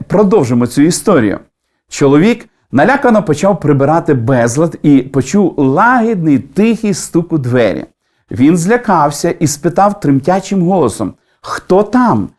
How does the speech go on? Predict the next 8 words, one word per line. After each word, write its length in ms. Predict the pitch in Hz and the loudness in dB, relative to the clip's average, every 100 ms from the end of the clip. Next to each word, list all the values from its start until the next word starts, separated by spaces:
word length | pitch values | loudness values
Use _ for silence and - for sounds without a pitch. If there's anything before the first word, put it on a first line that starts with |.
| _ _ - | _ _ 0
У 120 | 175 | 2
відповідь 600 | 147 170 - 196 220 175 | 4 0 2 2 0 0
він 200 | 151 180 | 0 0
почув: 460 | 185 180 - 131 - _ _ 117 | 2 -2 2 0 -2 _ _ 0
"Вітаю, 640 | 185 208 151 139 143 147 - _ - | 0 2 2 2 2 -2 -6 _ -2
мене 340 | 143 220 247 | 0 2 0
звуть 400 | 185 147 190 - | 0 -2 -2 -2
Ісус. 680 | 214 214 - 139 120 - - | -4 -4 0 0 0 -2 -12